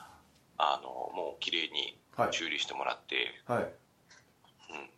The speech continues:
Speaker 1: あの、地震前の面影は家の中にはあまりないので、
Speaker 2: ああ、そうですか。
Speaker 1: うん。まあ子供も安心して暮らしてるかなという印象です。
Speaker 2: うん。あの、ちょっと聞きたいんですけどね。
Speaker 1: はい。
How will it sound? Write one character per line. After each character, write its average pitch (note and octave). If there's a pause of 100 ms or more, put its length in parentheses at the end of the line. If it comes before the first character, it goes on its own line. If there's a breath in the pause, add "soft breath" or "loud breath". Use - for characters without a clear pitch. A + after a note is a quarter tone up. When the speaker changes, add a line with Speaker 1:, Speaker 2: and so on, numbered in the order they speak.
(160)
Speaker 1:
あ -
の、 - (440)
地 -
震 D#2
前 C#2+
の -
面 D2
影 D2
は C#2
家 D#2+
の E2
中 D#2+
に E2+
は F2+
あ -
ま D2
り -
な D2+
い D2+
の C#2
で、 C2+ (140)
Speaker 2:
あ A2
あ、 G#2+
そ B2
う G#2
で F2
す -
か。 - (760)
Speaker 1:
う F2
ん。 E2 (180)
ま -
あ -
子 -
供 F2
も F2
安 D#2
心 D#2
し -
て -
暮 -
ら -
し -
て -
る -
か -
な A#2+
と -
い E2+
う D#2 (1000)
印 D2
象 A#1
で -
す。 -
Speaker 2:
う A2
ん。 A2 (120)
あ B2
の、 A#2+
ち -
ょ F#3+
っ -
と -
聞 -
き -
た D3
い A#2+
ん F#2+
で F2
す -
け -
ど E2+
ね。 C3 (720)
Speaker 1:
は E2+
い。 D#2